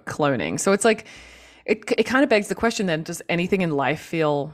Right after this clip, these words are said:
meaningful? Because I think there's a line in the film where they talk about how death doesn't mean anything anymore. And I think part of the wonderfulness slash terribleness of life is knowing that,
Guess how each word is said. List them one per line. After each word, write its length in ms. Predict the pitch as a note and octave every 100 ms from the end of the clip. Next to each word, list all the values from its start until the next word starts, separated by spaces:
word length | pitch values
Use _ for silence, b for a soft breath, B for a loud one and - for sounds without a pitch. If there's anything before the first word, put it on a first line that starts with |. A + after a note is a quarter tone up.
| -
meaningful? 600 | D#3 C3+ F3+ G#3+ C#4 D4
Because 180 | A#3+ G#3
I 60 | G#3+
think 160 | C4+
there's 180 | E4 B3+
a 80 | F3+
line 360 | D3+ D#3+ G#3+
in 100 | E3+
the 60 | D3
film 340 | - F3 F3
where 100 | D3
they 120 | C#3+ D3
talk 240 | E3+ D#3+
about 220 | D#3 D3
how 160 | D3+ D3
death 380 | C#3+ C#3 - -
doesn't 320 | D3 C3 C#3+
mean 200 | C#3+ C#3+
anything 300 | E3+ F3+ F#3
anymore. 440 | F#3+ F#3+ G3+ A3 -
And 120 | F#3
I 60 | F#3
think 440 | G3 G3 F3 - b b b _ -
part 220 | F#3 F#3
of 120 | F#3
the 280 | E3+ D3+ D3 C#3+ - -
wonderfulness 1000 | D#3 E3 F3+ E3+ G3 - G3+ G3 G3 F#3+ -
slash 380 | - D3 D3
terribleness 600 | - - C#3+ E3 F#3 F3+ E3+
of 100 | D3
life 320 | C3 D3 F3
is 160 | D#3+
knowing 300 | D#3+ D#3 D#3+
that, 280 | D#3 C#3+ -